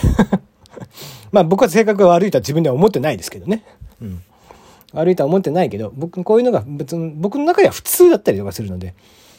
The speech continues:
えー、みんな違ってみんないいってね、えー、どなたかも言っておりましたが、あー、人それぞれ考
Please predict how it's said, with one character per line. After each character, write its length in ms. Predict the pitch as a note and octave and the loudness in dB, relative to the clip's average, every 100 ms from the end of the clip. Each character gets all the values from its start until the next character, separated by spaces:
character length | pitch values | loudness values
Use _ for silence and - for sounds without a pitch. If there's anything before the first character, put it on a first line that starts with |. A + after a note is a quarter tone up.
| _ E3+ | _ -6
え 160 | C#3+ | -4
ー、 20 | |
み 120 | C#3 G3 | 0 2
ん 100 | A#3 | 2
な 80 | |
違 240 | G3+ G3+ F#3+ | 0 2 2
っ 20 | |
て 140 | F#3+ | 2
み 160 | D3+ E3+ | -2 2
ん 80 | E3 | 2
な 80 | D#3+ | 2
い 120 | D3 | 0
い 40 | |
っ 20 | |
て 160 | B2+ G2+ | -4 -10
ね、 160 | A#2+ A2 | -10 -8
え 140 | B2 | -6
ー、 40 | A2 | -4
ど 100 | B2+ | -4
な 100 | G2+ | -6
た 100 | F2+ | -8
か 140 | F#2 | -10
も 60 | F#2 | -10
言 100 | F#2 | -8
っ 20 | |
て 100 | G#2+ | -8
お 40 | |
り 60 | G2+ | -6
ま 120 | G#2 | -8
し 100 | - | -10
た 120 | F#2 | -14
が、 180 | E2 - _ - - - | -16 -20 _ -20 -20 -10
あ 60 | C#3+ C3 B2 B2 A#2 A2+ A2 G2+ G2 | -6 -4 -6 -6 -6 -6 -8 -10 -12
ー、 20 | |
人 180 | G2+ - | -10 -8
そ 100 | B2 | -2
れ 60 | E3 | 2
ぞ 80 | A3 | 2
れ 80 | |
考 100 | A#2 | 0